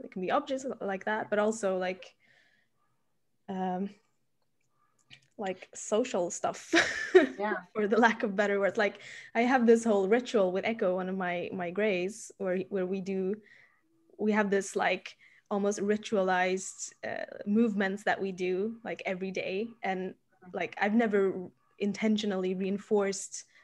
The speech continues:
Speaker 1: that with any kind of tangible or food or anything. It's just, like, it's a social thing. Like, that's how,
Speaker 2: Right.
Speaker 1: how most peop-, uh, most people, <laughs> most, uh, species of parrots,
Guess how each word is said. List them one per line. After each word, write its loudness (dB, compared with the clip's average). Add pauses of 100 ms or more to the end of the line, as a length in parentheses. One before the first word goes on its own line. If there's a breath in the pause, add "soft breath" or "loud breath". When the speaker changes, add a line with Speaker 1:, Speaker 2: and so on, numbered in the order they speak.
(100)
Speaker 1:
that -2
with -2
any -2
kind -8
of -8
tangible -8
or -2
food 0
or -4
anything. -8
It's -10
just, -4
like, -6 (460 soft breath)
it's -16
a -10
social -2
thing. -6
Like, -2
that's -4
how, 2 (200)
Speaker 2:
Right. -6
Speaker 1:
how 2 (160)
most 2
peop-, -2
uh, 0
most -8
people, 0
<laughs> 8
most, 0
uh, 6
species -2
of -6
parrots, -2